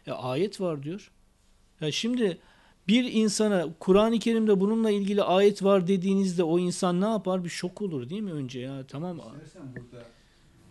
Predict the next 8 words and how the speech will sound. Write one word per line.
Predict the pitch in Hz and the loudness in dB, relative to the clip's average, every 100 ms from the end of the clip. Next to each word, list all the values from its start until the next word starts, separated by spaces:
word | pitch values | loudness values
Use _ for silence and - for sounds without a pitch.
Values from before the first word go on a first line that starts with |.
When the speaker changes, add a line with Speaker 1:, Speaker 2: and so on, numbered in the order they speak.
| - _ - | -20 _ -20
Speaker 2:
şunu | - - 127 139 170 | -16 -10 -2 0 0
da | 113 | -4
söyleyelim | - 120 107 110 107 104 101 | -6 -8 -8 -6 -6 -8 -10
burada | 98 98 | -14 -12
yani. | 104 104 104 101 107 _ _ _ _ _ _ _ _ _ _ _ _ _ | -12 -10 -10 -12 -14 _ _ _ _ _ _ _ _ _ _ _ _ _
Ayetteki, | - 113 127 165 - 202 196 - 107 - _ _ _ _ 113 113 | -12 -4 0 0 -2 -6 -4 -6 -6 -10 _ _ _ _ -20 -16
ayete | - 127 147 147 151 | -8 -2 0 2 2
verdikleri | 135 151 185 - 175 139 101 | 2 2 -2 -4 -2 -2 -4